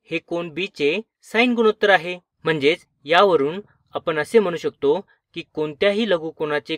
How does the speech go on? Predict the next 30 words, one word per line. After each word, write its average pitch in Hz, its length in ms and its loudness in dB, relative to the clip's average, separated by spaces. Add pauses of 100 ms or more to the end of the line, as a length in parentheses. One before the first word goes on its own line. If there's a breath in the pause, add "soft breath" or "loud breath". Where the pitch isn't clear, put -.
कॉस 190 280 6
गुणोत्तर 151 580 -2 (160)
हे 151 360 2 (180)
त्याच्या 156 280 0
कोटी 151 360 -4
कोनाच्या 151 540 -2 (120)
साइन 175 360 -2
गुणोत्तरा 165 460 -2
एवढे 143 280 0
असते. 170 380 -2 (260)
आता 170 220 4
आपण 170 340 2 (300)
याचे 156 220 0
एक 214 140 -2
उदाहरण 175 320 -2
बघूया. 131 320 -2 (320)
समजा 180 380 2 (320)
मला 160 200 4
काढायचे 151 420 2
आहे 151 260 -2 (440)
cos 160 400 4 (560)
साठ 226 380 2
अंश. 139 400 0 (380)
तर 156 240 6 (240)
cos 196 180 8
साठ 156 300 -2
अंश 143 280 -4 (300)
बरोबर 147 420 4 (100)
किती? 202 300 -2 (320)
यासाठी 160 600 0